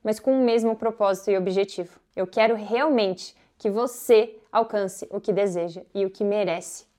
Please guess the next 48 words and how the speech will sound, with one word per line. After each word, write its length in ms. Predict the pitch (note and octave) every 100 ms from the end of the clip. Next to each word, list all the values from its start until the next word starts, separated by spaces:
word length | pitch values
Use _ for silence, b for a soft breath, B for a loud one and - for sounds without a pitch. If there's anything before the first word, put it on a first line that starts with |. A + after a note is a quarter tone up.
| -
Deixa 220 | C#4+ E4+
eu 40 |
falar 200 | D#4+ C#4
um 120 | D4
pouquinho 460 | D#4 E4 E4 E4 D4
da 100 | C#4+
minha 160 | C4+ C#4
trajetória, 640 | C4 C4 B3+ B3 G3+ F#3+
como 280 | F#3+ A#3+ C4+
que 80 | C4
eu 60 |
cheguei 460 | B3 C4 G#3 G#3+ A3+
até 220 | A3+ A3
aqui. 300 | A3 - D#3+ _
Eu 60 | A#3+
fui 140 | E4
tenista 520 | E4 F4+ B3+ A#3 -
de 120 | G3+ G3+
alta 200 | G#3+ A3
competição, 600 | A3+ A3+ A#3+ - F3 F3+ _ b b -
por 100 | A3
isso 160 | A3+
que 60 | C4+
eu 40 |
falo 240 | B3+ C4 C4+
tanto 420 | - A#3 G#3+ G#3
sobre 260 | - G3
comprometimento, 1080 | F#3 - A3 G3+ G3 F#3 F#3+ F#3 G3 G3 F#3 -
foco, 640 | _ - - G3 G3 - F#3 -
disciplina, 880 | F#3 G#3+ A3 A3 - G3+ G3+ G3 G#3 b b b
que 80 | G3+
disciplina 600 | - A3 A3 A#3+ C#4+ D4
dá 100 | A#3
liberdade 720 | G#3+ F#3+ F#3 E3 F#3 F#3 G3 - -
e 60 |
a 80 | A3
questão 340 | A3+ A3+ A3
do 80 | A3
ponto 380 | A3+ - G3 F#3
por 160 | G#3 G#3
ponto, 360 | F3 F3 _ -
de 80 |
estar 260 | F#3+ - G3
cem 300 | - - B3+
por 120 | C#4
cento 300 | B3+ A#3 A#3
no 60 | A3+
agora, 420 | A#3 F3+ F3 E3+